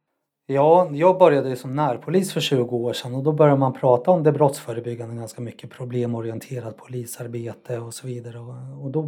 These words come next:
var det väldigt mycket stuprör. Då skulle polisen arbeta med det här, men man fick inte med sig andra i, i en samverkan på något tydligt sätt, och det blev aldrig, man fick aldrig till de här strukturerna. Så jag skulle vilja säga att, att idag så har vi mognat och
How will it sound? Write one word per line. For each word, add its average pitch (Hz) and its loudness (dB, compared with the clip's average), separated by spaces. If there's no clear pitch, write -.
var 160 2
det 160 10
väldigt 131 4
mycket 123 -6
stuprör. 139 0
Då 135 0
skulle 147 0
polisen 151 -2
arbeta 120 -2
med 123 -4
det 117 -2
här, 120 -8
men 127 -8
man 127 0
fick 139 -8
inte 139 -2
med 135 0
sig - -10
andra 135 2
i, 123 -6
i 123 -14
en 120 -16
samverkan 127 -6
på - -18
något 117 -14
tydligt 117 -14
sätt, - -16
och 127 -16
det 127 -12
blev 143 -2
aldrig, 120 -2
man 143 -2
fick 147 -4
aldrig 131 2
till 170 2
de 143 4
här 117 -4
strukturerna. 127 -4
Så - -10
jag 135 -4
skulle 151 -2
vilja 147 0
säga 123 0
att, 123 -6
att - -8
idag 135 4
så - -14
har 139 -2
vi 139 -2
mognat 143 0
och 131 -8